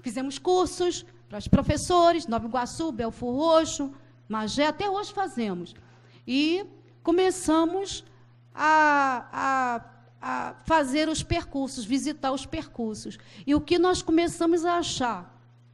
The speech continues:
na biblioteca, na casa das pessoas, nos arquivos,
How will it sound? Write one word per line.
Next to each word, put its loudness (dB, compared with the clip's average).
na -4
biblioteca, -2
na -8
casa -4
das -4
pessoas, -2
nos -4
arquivos, -2